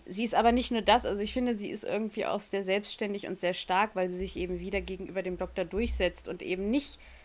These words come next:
sagt, "Mach du mal, wie du meinst", sondern aktiv auch gegen ihn geht. Sie ist mutig, sie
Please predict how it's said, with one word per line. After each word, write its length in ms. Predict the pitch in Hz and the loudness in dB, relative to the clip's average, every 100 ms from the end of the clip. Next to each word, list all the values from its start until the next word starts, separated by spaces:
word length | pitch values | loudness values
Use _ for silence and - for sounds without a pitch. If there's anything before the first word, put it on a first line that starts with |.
| - | -2
sagt, 380 | 208 185 180 | 4 6 4
"Mach 200 | - 196 - | 0 -2 0
du 100 | 226 | 0
mal, 260 | 196 190 | 2 2
wie 100 | 185 | 0
du 80 | 180 | -2
meinst", 520 | 180 175 196 247 - | 0 2 2 2 -2
sondern 380 | - 196 190 190 - - - - | -2 2 2 0 -4 -20 -20 -4
aktiv 500 | 190 190 - 196 185 | -4 -4 -6 -10 -8
auch 300 | - 175 - | -4 -4 -4
gegen 320 | 190 196 202 | -8 -6 -4
ihn 260 | 175 190 185 | -4 -4 -6
geht. 320 | - 180 185 | -6 -6 -6
Sie 180 | - - | -6 -10
ist 180 | - - | -8 -4
mutig, 500 | 208 240 240 220 208 | 0 0 0 -2 -4
sie 340 | - 185 180 | -6 -2 -2